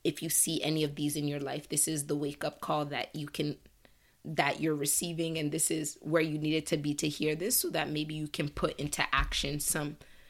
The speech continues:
some ways that you can counteract these feelings if you find yourself feeling or doing these things. So the first one is that fomo pressure will have you in places you have no reason being in. <laughs>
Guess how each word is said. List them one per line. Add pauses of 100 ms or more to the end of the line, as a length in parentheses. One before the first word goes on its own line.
(240)
some
ways
that
you
can
counteract
these
feelings
if
you
find
yourself (160)
feeling
or
doing
these
things. (880)
So
the
first
one
is
that
fomo
pressure
will
have
you
in
places
you
have
no
reason
being (100)
in.
<laughs>